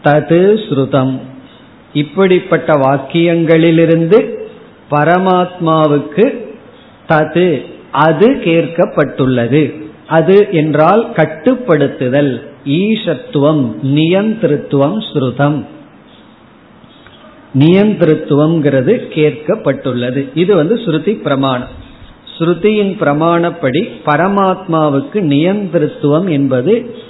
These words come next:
நமக்கு பிரமாணமாக இருக்கிறது, பிரமாணமாக நம்மிடம் உண்டு. பிறகு அடுத்த கேள்வி வரலாம்,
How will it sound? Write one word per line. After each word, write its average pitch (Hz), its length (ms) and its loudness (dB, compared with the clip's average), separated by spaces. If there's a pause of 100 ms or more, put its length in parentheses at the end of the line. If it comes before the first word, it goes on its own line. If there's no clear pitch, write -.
(680)
நமக்கு 156 380 0
பிரமாணமாக 143 760 -2
இருக்கிறது, 127 760 -2 (100)
பிரமாணமாக 143 960 0 (1160)
நம்மிடம் 160 460 0
உண்டு. 135 420 0 (800)
பிறகு 185 640 2
அடுத்த 208 360 0
கேள்வி 170 300 -2
வரலாம், 151 420 -2